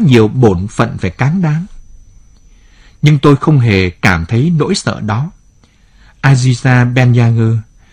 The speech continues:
cũng chỉ là một chiến binh như bất cứ người nào khác. Một người đàn ông cũng chỉ là một người đàn ông. Và tôi đã giết không ít trong cuộc đời trước kia của mình.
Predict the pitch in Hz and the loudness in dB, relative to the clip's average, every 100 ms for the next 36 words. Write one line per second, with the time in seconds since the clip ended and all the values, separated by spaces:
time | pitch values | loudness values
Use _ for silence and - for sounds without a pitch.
0 | _ - _ - 220 226 110 104 104 101 | _ -20 _ -2 -2 0 0 2 2 2
1 | 107 107 - 147 214 165 165 165 - 139 | 0 -2 0 0 2 2 2 0 0 -2
2 | 160 254 - - 139 214 127 98 92 82 | 0 -2 -4 0 0 2 0 0 0 -4
3 | - 165 202 - _ _ _ _ _ _ | -4 -4 -4 -8 _ _ _ _ _ _
4 | _ - 123 120 127 135 117 113 104 101 | _ -12 -2 2 2 2 0 0 0 -2
5 | 147 151 151 - - - 220 233 - 113 | 0 0 -2 -10 -8 -4 -4 -2 2 2
6 | 117 117 117 110 123 123 - 127 110 120 | 4 2 2 0 2 2 0 -4 2 2
7 | 117 120 113 160 185 165 - _ _ _ | 2 0 0 0 0 -2 -8 _ _ _
8 | _ _ _ _ 101 101 98 85 _ 147 | _ _ _ _ -2 0 0 -4 _ 2
9 | 151 156 147 _ - 131 - 139 160 233 | 4 4 2 _ -4 -4 -2 -2 -2 -2
10 | - - 175 165 180 226 - - 175 - | -4 0 0 2 -2 -2 -2 0 2 2
11 | 113 - 117 107 101 92 - 214 - 170 | 0 0 0 2 2 -2 -2 -2 0 0
12 | 156 - 92 101 85 | 0 -2 -4 -4 -4